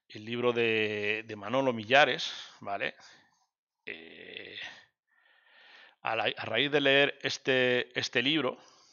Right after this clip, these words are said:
¿vale? Este, este de aquí, pues, eh, sentí, bueno,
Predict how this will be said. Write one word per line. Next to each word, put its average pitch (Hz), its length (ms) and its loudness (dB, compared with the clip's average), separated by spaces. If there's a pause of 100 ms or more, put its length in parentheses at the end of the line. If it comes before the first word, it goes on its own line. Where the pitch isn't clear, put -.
(120)
¿vale? - 260 -10 (120)
Este, - 320 -14 (1000)
este - 240 -14
de 113 80 -2
aquí, 131 280 -4 (560)
pues, 151 420 4 (160)
eh, 113 1080 2
sentí, 117 2000 -2
bueno, 113 240 -6